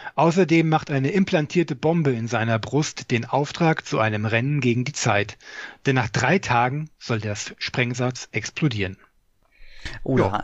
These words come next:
Speaker 2: da haben sie aber einen, einen wichtigen Fakt eigentlich im Text vergessen, ne, dass er eigentlich eine bestimmte Person umbringen soll, die er ja kennt. Und deswegen wird er ja quasi aus und hat überhaupt die Bombe. Also sonst in dem Text würde ich mich jetzt fragen, hä, der soll die bekämpfen, warum haben sie überhaupt eine verdammte Bombe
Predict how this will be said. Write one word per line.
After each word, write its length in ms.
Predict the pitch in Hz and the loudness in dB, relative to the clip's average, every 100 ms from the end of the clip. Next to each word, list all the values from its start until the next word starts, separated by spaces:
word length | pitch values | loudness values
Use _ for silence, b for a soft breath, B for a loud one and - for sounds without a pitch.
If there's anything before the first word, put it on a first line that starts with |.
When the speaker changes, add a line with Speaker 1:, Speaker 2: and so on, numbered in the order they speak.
| - | -6
Speaker 2:
da 100 | 101 | -2
haben 160 | 110 | 0
sie 80 | 147 | 2
aber 200 | 139 - | 2 2
einen, 400 | 120 127 190 202 | 2 2 2 -2
einen 300 | 123 135 151 | -2 -2 0
wichtigen 380 | 156 - 151 131 | -2 0 0 0
Fakt 460 | - - 180 - - | -2 -4 -4 -4 -2
eigentlich 420 | 147 - 156 143 | -2 -2 -4 -2
im 200 | 165 - | -2 0
Text 320 | 160 - - | -2 -2 0
vergessen, 320 | 135 156 139 | 2 2 2
ne, 80 | 123 | 2
dass 180 | 127 - | 0 2
er 220 | 131 - | 0 2
eigentlich 340 | 127 151 - | 0 -2 -2
eine 180 | 131 131 | -2 0
bestimmte 560 | 127 - - 165 185 151 | -2 -2 0 0 0 -2
Person 600 | - 139 123 127 170 190 | 0 0 2 2 2 2
umbringen 540 | - 131 127 123 123 | -2 -2 0 0 0
soll, 260 | 120 127 139 | 2 2 2
die 240 | 135 135 | -2 -4
er 140 | 131 123 | 0 2
ja 160 | 120 | 2
kennt. 520 | 120 - 160 120 - b b b b b - | 0 2 2 0 -6 b b b b b -2
Und 220 | 127 - | -2 4
deswegen 460 | 135 - 123 139 123 | 4 6 2 -2 -4
wird 200 | 123 - | -6 0
er 180 | 127 147 | 4 6
ja 140 | 151 | 4
quasi 360 | - 139 135 113 | 2 0 4 4
aus 200 | 143 143 | 4 4
und 140 | 120 | 2
hat 140 | 139 | 2
überhaupt 300 | 135 131 - | 2 0 0
die 60 | 117 | -2
Bombe. 460 | 127 139 135 110 120 | 0 2 0 -4 -4
Also 240 | 139 120 120 | -2 0 0
sonst 280 | 135 - | 0 -2
in 180 | - 139 | -2 0
dem 180 | 131 135 | 0 2
Text 240 | 147 147 | 0 2
würde 140 | 151 139 | -2 -2
ich 80 | 147 | 0
mich 80 | |
jetzt 180 | 135 - | 0 0
fragen, 300 | 131 135 135 B B B B - | 0 0 -2 B B B B 0
hä, 200 | 127 143 | 2 4
der 100 | 123 | 4
soll 160 | 131 | 2
die 60 | 135 | 2
bekämpfen, 460 | 123 - 143 143 | 0 2 0 2
warum 120 | 123 120 | 2 2
haben 140 | 127 | 2
sie 120 | 127 | 4
überhaupt 240 | 127 123 131 | 2 2 2
eine 180 | 123 | 0
verdammte 360 | 120 120 123 127 | 2 0 2 0
Bombe 280 | 123 175 | 0 2